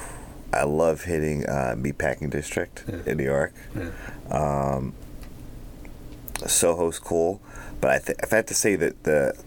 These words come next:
Speaker 1: the place that I would spend my most time, and I live there too, is, uh, going back to Brooklyn.
Speaker 2: Mm.
Speaker 1: It's, it's amazing. Just right over the bridge there. You still have a, much of a city feel,
Speaker 2: Mm-hmm.
Speaker 1: but it, uh, it feels, uh,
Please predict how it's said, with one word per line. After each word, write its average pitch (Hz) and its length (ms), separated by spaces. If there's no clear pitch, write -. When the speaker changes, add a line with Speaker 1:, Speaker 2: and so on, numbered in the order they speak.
Speaker 1:
the - 100
place - 500
that - 140
I 67 80
would 64 160
spend 73 220
my 67 100
most 67 260
time, 73 220
and 73 100
I 62 60
live 69 240
there 78 180
too, 101 380
is, - 220
uh, 80 200
going 87 200
back 87 200
to - 80
Brooklyn. 80 380
Speaker 2:
Mm. 104 240
Speaker 1:
It's, - 560
it's - 220
amazing. 71 360
Just - 160
right - 180
over 110 140
the 110 80
bridge 120 380
there. 113 380
You - 60
still 110 380
have 107 220
a, 95 100
much 98 380
of 107 80
a 98 40
city 107 300
feel, 113 540
Speaker 2:
Mm-hmm. 123 220
Speaker 1:
but 73 220
it, 80 200
uh, 76 260
it 76 100
feels, 82 280
uh, 76 260